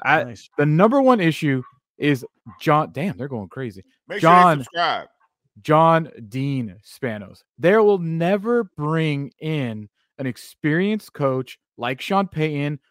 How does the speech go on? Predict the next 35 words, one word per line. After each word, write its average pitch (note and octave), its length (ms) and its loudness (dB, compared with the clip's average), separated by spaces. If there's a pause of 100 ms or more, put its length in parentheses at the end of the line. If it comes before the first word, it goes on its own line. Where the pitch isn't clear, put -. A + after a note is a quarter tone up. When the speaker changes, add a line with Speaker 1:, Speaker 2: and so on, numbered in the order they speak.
Speaker 1:
or A#2+ 140 -2
Bill F#3+ 220 -2
Belichick, C#3+ 640 -2 (300)
because D3+ 380 -6
there D#3+ 200 -2
is A#2+ 160 -10
no E3+ 400 -4
chance G3 560 -6 (160)
in C#3+ 360 -6 (640)
this E3 240 2
planet G#3+ 680 -2 (580)
that D3 200 0
the D3+ 80 -6
Spanoses F#3+ 880 -4
will G#3+ 140 -6
hire D3 460 0
a D3 160 -6
coach B2 600 -6
that C3+ 180 -2
will C3 140 -10
tell C3+ 320 -6
John A#2 400 -6
what A2 160 -8
to F#2 80 -20
do. F2 240 -18 (220)
That C3 240 0
is F3+ 80 0
Speaker 2:
Mm-hmm. E3+ 80 -6
Speaker 1:
why E3+ 100 4
they E3+ 120 0
hire D3 280 0
guys B2 320 -4
like A2+ 200 -6
Mike A#2 220 -10
McCoy, D#3+ 420 -6